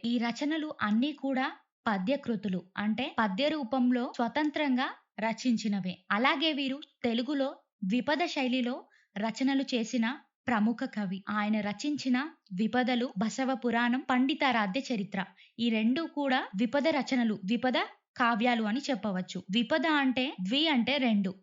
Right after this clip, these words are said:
అంటే రెండేసి పాదాలలో ఉంటుంది. రెండేసి పాదాలలో, రెండు లైన్లలో అందరికీ అర్థమయ్యేలా, స్పష్టంగా ఉండేవి వీరి ద్విపద రచన. వీరు చేసిన ద్విపద రచనలేంటి? బసవ పురాణం,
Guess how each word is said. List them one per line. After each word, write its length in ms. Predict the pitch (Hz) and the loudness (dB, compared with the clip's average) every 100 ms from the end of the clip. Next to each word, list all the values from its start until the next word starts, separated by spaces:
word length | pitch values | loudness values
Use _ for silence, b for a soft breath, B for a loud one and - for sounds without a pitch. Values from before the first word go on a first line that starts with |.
| _ | _
అంటే 220 | 214 220 285 | -2 0 0
రెండేసి 540 | 233 214 240 285 320 - | 2 2 2 0 -2 0
పాదాలలో 580 | 220 220 254 247 233 277 | 2 4 2 2 2 2
ఉంటుంది. 460 | 233 214 196 175 - | 2 2 0 -2 -2
రెండేసి 500 | 220 254 302 320 320 247 | 2 4 4 2 -2 0
పాదాలలో, 640 | 208 220 247 233 220 202 196 _ | 2 2 2 0 0 -2 -6 _
రెండు 340 | 196 220 240 277 | -2 2 4 4
లైన్లలో 560 | 233 226 277 285 254 302 - _ - | 2 2 2 0 -2 -4 -10 _ -4
అందరికీ 520 | 220 247 311 302 294 294 - | 2 2 2 -2 -4 -4 -2
అర్థమయ్యేలా, 800 | 208 196 262 254 247 240 240 254 - | 0 0 0 0 0 0 0 -2 -4
స్పష్టంగా 680 | - 247 - 320 311 285 262 | -2 -2 0 2 2 2 2
ఉండేవి 460 | 226 220 214 240 381 | 2 0 -2 -4 -4
వీరి 300 | 214 240 269 453 _ - | -2 -2 -2 -6 _ -8
ద్విపద 360 | 185 226 240 247 | -4 0 2 2
రచన. 400 | 240 214 208 190 180 | 0 -2 -2 -2 -2
వీరు 240 | 214 226 220 240 | -4 -4 -2 -2
చేసిన 300 | 226 269 254 | 0 0 2
ద్విపద 420 | 220 240 247 247 | 2 0 0 0
రచనలేంటి? 720 | 254 233 262 262 240 240 311 494 _ _ - | 0 0 0 0 2 0 -2 -6 _ _ -6
బసవ 360 | 196 208 240 240 | -2 0 2 0
పురాణం, 460 | 240 226 233 233 | 0 0 0 0